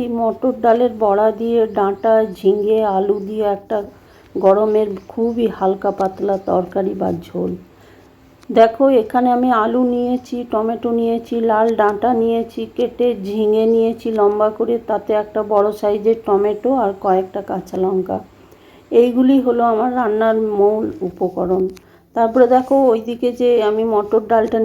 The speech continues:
নিয়েছি সেটা দু ঘন্টা আগে ভিজিয়ে রেখে দিয়েছিলাম। ভিজিয়ে রেখে দেওয়ার পর এটা আমি একটা মিক্সির জারের মধ্যে খুব ভালো করে পেস্ট করে নেব।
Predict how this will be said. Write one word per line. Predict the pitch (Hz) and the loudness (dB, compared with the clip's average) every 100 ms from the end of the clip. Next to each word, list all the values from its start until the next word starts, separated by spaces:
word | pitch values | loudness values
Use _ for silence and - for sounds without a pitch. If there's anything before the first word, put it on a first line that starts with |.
| 220 | 0
নিয়েছি | 214 220 - 233 | 0 -2 -6 -8
সেটা | 220 - 208 | -6 -4 -4
দু | 196 | -2
ঘন্টা | 214 220 214 208 208 | -2 -2 -2 0 0
আগে | 190 214 | 2 -2
ভিজিয়ে | 208 202 180 220 214 | -2 -6 -6 -6 -2
রেখে | 214 185 - 208 | 0 -2 -2 -6
দিয়েছিলাম। | 208 208 202 220 214 233 - - - - - - | -6 -12 -8 -4 -4 -6 -12 -20 -20 -20 -20 -6
ভিজিয়ে | 226 226 262 247 | -4 2 4 4
রেখে | 233 247 | 2 2
দেওয়ার | 247 240 247 | 2 2 0
পর | 240 233 233 | 0 0 0
এটা | 208 208 233 | -2 -2 -2
আমি | 226 226 | 0 -2
একটা | 220 - | -2 -4
মিক্সির | 220 208 202 - 214 | -2 -2 -6 -10 -6
জারের | - 214 214 220 | -2 2 2 0
মধ্যে | 214 214 208 269 - - _ _ | 0 -2 -2 -4 -6 -20 _ _
খুব | - 233 | -10 -4
ভালো | 220 196 202 | 2 2 2
করে | 214 220 233 | 2 2 2
পেস্ট | 214 190 - - | -2 -2 -4 -6
করে | 190 185 | 0 2
নেব। | 190 175 | 2 0